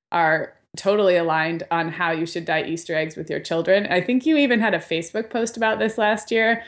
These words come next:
but that is, if you're newer, if you have little kids and you haven't dyed Easter eggs with your children, please take this advice from Megan and Sarah, and that is open the grocery store dye kit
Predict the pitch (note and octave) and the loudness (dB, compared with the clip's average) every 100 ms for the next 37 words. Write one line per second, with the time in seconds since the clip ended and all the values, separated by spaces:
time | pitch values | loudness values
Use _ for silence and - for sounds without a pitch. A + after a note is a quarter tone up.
0 | - - - G#3 A3 A#3 A#3 A3 G#3 G#3+ | -18 -6 -2 2 2 4 2 0 -6 -2
1 | A3 C4+ C#4 D4 D4+ D4 A#3+ - B3+ C#4 | 0 2 2 2 0 -2 -4 -2 0 2
2 | C#4 A3 A3 A#3+ A#3+ B3+ G3+ F#3+ F3 F#3 | 2 2 2 0 2 2 2 0 -2 -2
3 | F3 E3+ F#3 - _ _ F#3 F#3 F#3 F#3+ | 0 0 -2 -6 _ _ 2 4 2 2
4 | F#3 E3 E3 E3 E3+ E3+ G#3+ F3+ D3 - | 0 -2 -4 -6 -6 -2 0 0 -2 -2
5 | F#3+ G#3 G#3 G3 F#3 - D3+ D#3 - _ | 0 0 2 0 0 0 0 -2 -10 _
6 | D#3 D3+ C#3 - - D#3+ C#3 - D3 C#3+ | -4 0 0 -2 -4 -2 -2 -2 -2 0
7 | C#3 C#3+ D3+ D#3 C#3+ C3 D#3 D#3+ D#3+ D#3+ | 0 -2 -2 0 2 2 0 0 0 0
8 | - - F3 A3+ A#3+ B3+ B3+ B3+ - _ | 0 0 2 2 4 6 4 2 -6 _
9 | _ _ _ _ _ G3+ F#3+ F#3 G3+ G3+ | _ _ _ _ _ 0 0 2 2 2
10 | G3+ G3+ G3+ G3+ - _ _ _ _ _ | 2 4 4 2 -6 _ _ _ _ _
11 | _ - F#3+ F3 D#3+ E3 D#3+ F#3 - | _ -2 0 2 0 -2 -4 -4 -8